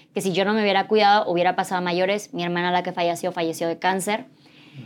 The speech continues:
Eh, entonces, como que sí te hace cuestionarte toda la vida, ¿no? De, bueno, ya tengo treinta y dos años,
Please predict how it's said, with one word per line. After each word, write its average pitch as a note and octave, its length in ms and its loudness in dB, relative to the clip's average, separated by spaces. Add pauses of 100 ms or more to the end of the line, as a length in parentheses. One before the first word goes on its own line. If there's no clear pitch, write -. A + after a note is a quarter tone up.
(120)
Eh, A3+ 600 4
entonces, D4+ 500 4
como E4 300 0
que G#3+ 100 0
sí B3+ 240 0
te E4 120 4
hace A3+ 880 2
cuestionarte G3+ 500 2
toda G#3 220 4
la F3 140 4
vida, E3+ 240 2
¿no? G3 220 2
De, A#3 120 4
bueno, F#3+ 220 -2
ya F#3+ 180 0
tengo F#3 280 -2
treinta F3 280 -4
y E3 40 -2
dos E3 220 -4
años, C4 640 4